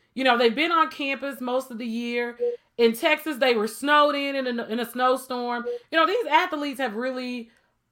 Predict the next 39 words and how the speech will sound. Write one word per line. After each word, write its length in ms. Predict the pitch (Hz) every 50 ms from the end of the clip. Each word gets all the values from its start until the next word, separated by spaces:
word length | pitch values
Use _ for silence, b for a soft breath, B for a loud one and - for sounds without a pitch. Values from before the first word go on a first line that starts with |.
| _ _ _ _ _ _ _ _
they've 380 | 208 269 370 427 415 294 214 208
really 380 | 214 254 302 320 320 294 277
been 320 | 240 190 220 247 254 247 233
through 180 | 226 226 208
a 40 | 196
lot. 340 | 190 202 208 185 160 - 170
They've 260 | 220 233 220 202 190
been 200 | 185 262 294 294
on 160 | 269 233 208
teams 420 | - - 294 302 302 294 285 277 233
where 160 | 220 226 214
they've 220 | 214 208 196 190
been 160 | 180 190 185 175
on 140 | 165 170 -
covid 320 | - - - 277 285 -
protocols. 640 | - 277 262 254 247 - 269 254 254 247 247 240 233 b b b b b b
They've 240 | - 180 175 175 180
worked 280 | 226 285 302 294 294 -
out. 240 | 277 262 269 262 -
They 120 | 185 185
stopped 400 | 175 - - 254 247 254 226 220
worked 220 | 240 240 226 240
out, 200 | 247 233 233 226
workouts. 460 | 214 226 240 233 254 233 226 220 214 - _ _ _ _ _ _
And 160 | - 277 277 240
so 200 | 285 269 240 - -
I 280 | 254 277 330 392 415 285
really, 520 | 254 277 285 277 285 277 269 254 226 - -
I 160 | 233 294 359
do 260 | 269 190 220 262 285
wanna 240 | 262 226 233 226 214
commend 380 | - - 208 214 220 220 214 208
these 140 | 214 196 185
young 180 | 208 196 196
men 140 | 202 196 196
and 260 | 190 190 175 175 185
young 180 | 196 196 196 180
women 320 | 190 196 196 196 190 185 185
for 540 | - 202 196 190 185 185 180 180 175 170 -